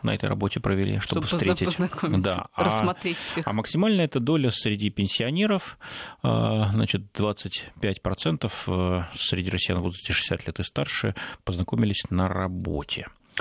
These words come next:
Speaker 1: Так, на третьей позиции учебное заведение, вуз, колледж, школа. А, тринадцать,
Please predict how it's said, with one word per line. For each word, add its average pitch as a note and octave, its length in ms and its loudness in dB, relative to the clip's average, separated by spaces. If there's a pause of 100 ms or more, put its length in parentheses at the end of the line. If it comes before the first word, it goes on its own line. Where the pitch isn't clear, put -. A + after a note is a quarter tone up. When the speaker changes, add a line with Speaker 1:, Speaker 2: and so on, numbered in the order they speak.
(560)
Speaker 1:
Так, F2 260 -4
на D3+ 120 2
третьей D#3+ 400 2
позиции F2 680 -2
учебное C3+ 840 0
заведение, F#2 760 2
вуз, G2+ 440 0 (180)
колледж, A#2 520 0 (100)
школа. - 800 -2 (540)
А, F2+ 500 -2
тринадцать, - 600 -4